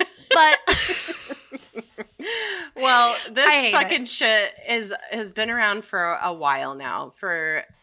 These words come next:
Speaker 2: uh, oh, literal decades, I would say. Two decades?
Speaker 1: Yeah, two. Sorry, I thought I heard something. Um,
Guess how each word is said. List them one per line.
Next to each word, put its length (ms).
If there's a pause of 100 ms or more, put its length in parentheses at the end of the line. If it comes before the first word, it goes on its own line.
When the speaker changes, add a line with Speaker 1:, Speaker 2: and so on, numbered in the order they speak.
(280)
Speaker 2:
uh, 580
oh, 400
literal 320
decades, 540
I 100
would 180
say. 440 (840)
Two 160
decades? 720 (380)
Speaker 1:
Yeah, 360 (200)
two. 560
Sorry, 260
I 60
thought 160
I 60
heard 200
something. 300 (460)
Um, 560